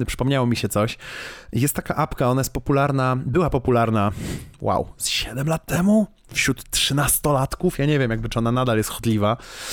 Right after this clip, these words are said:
ale jest coś takiego jak Wattpad. I Wattpad to jest taki Instagram dla opowiadań, to ciężko wyjaśnić, to jest w ogóle cholernie popularne na Filipinach. W Polsce też jest duża scena Wattpadowa i tam się pisze opowiadania w odcinkach. To jest takie miejsce, żeby pisać fabularne opowiadania w odcinkach,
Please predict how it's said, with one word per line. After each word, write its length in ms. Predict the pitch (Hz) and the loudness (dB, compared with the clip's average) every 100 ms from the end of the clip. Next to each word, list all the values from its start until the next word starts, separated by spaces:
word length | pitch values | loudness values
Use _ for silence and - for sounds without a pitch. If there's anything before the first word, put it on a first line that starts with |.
| - - - - | -6 -6 -12 -6
ale 240 | 117 127 131 - | 0 2 0 0
jest 140 | 160 | 0
coś 100 | 202 | 0
takiego 320 | 180 - 170 | -2 0 0
jak 100 | 165 - | 0 4
Wattpad. 480 | 139 120 - - - - | 2 2 -2 -4 -6 -8
I 80 | - | 0
Wattpad 440 | 135 156 - 160 - | 2 2 0 -2 0
to 80 | |
jest 140 | 151 - | -2 -2
taki 400 | - 151 143 143 - - - | -2 2 4 2 -2 -12 -2
Instagram 500 | 135 - 151 147 139 | 0 2 0 0 2
dla 120 | 135 | 0
opowiadań, 500 | - 131 123 135 170 | 0 0 2 2 0
to 60 | - | 0
ciężko 300 | 180 - 143 | -2 0 2
wyjaśnić, 360 | 139 127 120 | 4 2 -2
to 80 | - | -2
jest 60 | 123 | 0
w 40 | |
ogóle 140 | 131 | 0
cholernie 400 | 135 156 151 143 | 0 2 2 2
popularne 400 | 131 127 131 120 | 0 0 0 2
na 80 | 120 | 0
Filipinach. 600 | 113 127 120 117 104 - | 0 -2 -2 0 0 -2
W 60 | - | -2
Polsce 280 | 165 151 131 | 0 0 0
też 160 | 131 | 0
jest 120 | 117 | 2
duża 180 | 117 113 | 2 2
scena 300 | 110 - 110 | 0 0 2
Wattpadowa 580 | 104 104 - 104 101 151 - - - - | 2 0 0 0 2 0 -4 -10 -8 -2
i 80 | 151 | 0
tam 120 | 240 | 2
się 100 | 233 | 2
pisze 220 | 226 - | 0 0
opowiadania 440 | 226 226 240 110 | 0 0 2 2
w 40 | 98 | 0
odcinkach. 440 | 95 - 104 - | 0 -2 -2 -4
To 140 | - - | -6 -6
jest 100 | - | -4
takie 180 | - | 0
miejsce, 360 | 151 151 170 202 | 2 4 2 0
żeby 200 | 170 147 | 2 0
pisać 320 | - 123 151 | -2 -4 -2
fabularne 400 | - 127 131 139 | -2 0 2 2
opowiadania 420 | 131 120 120 123 | 0 0 2 2
w 60 | 117 | 2
odcinkach, 560 | 117 - 104 113 127 | 0 0 0 0 -2